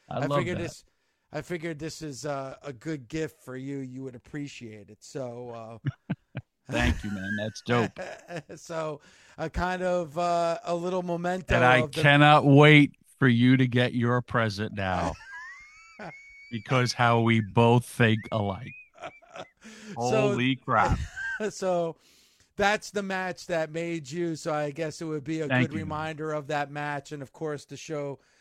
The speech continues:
Speaker 2: that we did together today, because it is those moments, it is those memories, it is those snapshots, Tommy, that we'll always,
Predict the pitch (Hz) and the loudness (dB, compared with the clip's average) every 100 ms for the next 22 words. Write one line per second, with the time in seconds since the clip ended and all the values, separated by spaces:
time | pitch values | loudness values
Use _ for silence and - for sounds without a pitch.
0 | _ _ 160 147 151 127 165 - 131 147 | _ _ -6 -6 -8 -8 -10 -10 -10 -6
1 | 143 139 135 151 143 151 143 127 127 139 | -6 -8 -10 -8 -6 -4 -6 -8 -12 -10
2 | 131 127 120 - _ _ _ _ _ _ | -8 -8 -12 -20 _ _ _ _ _ _
3 | _ _ _ 160 165 208 196 220 190 135 | _ _ _ -6 0 2 0 -2 -2 -2
4 | 143 165 160 147 135 156 190 175 208 202 | -6 -6 -6 -10 -10 -8 -8 -8 -6 -6
5 | 143 160 160 147 139 131 _ _ _ - | -8 -10 -10 -12 -16 -18 _ _ _ -12
6 | 160 190 220 165 202 185 170 - - 165 | -4 0 0 -2 -4 -4 -4 -10 -12 -10
7 | 170 202 196 - 160 139 131 131 - _ | -8 -8 -8 -10 -6 -6 -8 -12 -18 _
8 | _ _ _ - 165 160 160 151 156 151 | _ _ _ -6 -4 -4 -6 -4 -4 -4
9 | 165 156 156 160 160 156 156 127 117 | -4 -4 -4 -4 -6 -6 -8 -12 -18